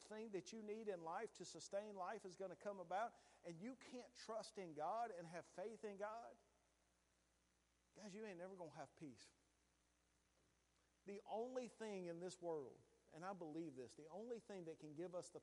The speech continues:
peace that we need is God. I don't know how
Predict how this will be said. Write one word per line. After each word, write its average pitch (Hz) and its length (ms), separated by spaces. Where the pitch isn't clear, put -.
peace 127 400
that 156 220
we 202 160
need 135 400
is 135 160
God. - 320
I 277 80
don't 311 240
know 226 180
how 180 400